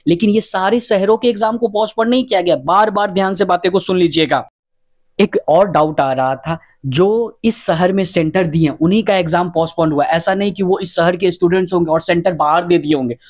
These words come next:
तो उनका एग्जाम पोस्टपोन नहीं, इस शहर में जिनका एग्जाम हो रहा है, उसी का एग्जाम को पोस्टपोन हुआ।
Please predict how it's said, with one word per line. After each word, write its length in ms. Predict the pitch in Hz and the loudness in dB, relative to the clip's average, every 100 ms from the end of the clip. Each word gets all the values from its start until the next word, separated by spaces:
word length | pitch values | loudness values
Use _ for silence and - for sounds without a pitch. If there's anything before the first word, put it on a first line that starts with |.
| _ | _
तो 60 | 185 | -2
उनका 200 | 190 202 | 2 0
एग्जाम 260 | 175 196 | 0 -2
पोस्टपोन 400 | 190 180 - 190 | 0 0 0 -2
नहीं, 140 | 165 123 - _ | -2 -6 -14 _
इस 200 | 240 - | -4 -2
शहर 300 | 220 185 240 | -2 2 2
में 120 | 262 233 | 0 -2
जिनका 260 | 226 214 | -2 0
एग्जाम 320 | 208 175 190 190 | -2 0 -2 2
हो 120 | 175 | 0
रहा 100 | 202 | 0
है, 60 | - | -2
उसी 300 | 196 - 277 | -4 0 -2
का 140 | 220 214 | 0 -2
एग्जाम 340 | 185 180 196 | -2 -2 -2
को 120 | 208 | -4
पोस्टपोन 400 | 190 180 180 180 | 0 -2 2 4
हुआ। 140 | 170 | 6